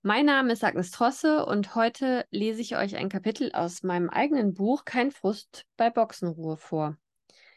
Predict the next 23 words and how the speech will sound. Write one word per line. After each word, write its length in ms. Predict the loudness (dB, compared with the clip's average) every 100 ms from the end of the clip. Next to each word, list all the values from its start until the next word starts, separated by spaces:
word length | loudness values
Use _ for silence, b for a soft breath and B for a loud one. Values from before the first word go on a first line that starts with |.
| b b _ _ _ _
Hattet 280 | -2 0 2
ihr 100 | 4
selbst 240 | 4 2
schon 140 | 2 4
mal 180 | 4
ein 380 | 2 0 0 -2
Pferd, 500 | -4 0 2 0 -4
das 220 | 0 0 -2
so 140 | -8
krank 320 | -4 -2 0
war, 80 | 0
dass 160 | 0 -2
es 100 | -4
in 160 | -4
Boxenruhe 560 | -2 -4 -4 -6 -2 -4
stehen 320 | 0 4 6
musste? 480 | 6 4 0 0 0 _ _ _ b b b
Leider 300 | 2 4 4
kann 240 | 2 2 4
das 340 | 2 -2 -20 _ -4
natürlich 460 | -2 0 0 0
jedem 300 | 2 2 2
passieren 600 | -2 -4 -2 0 2 2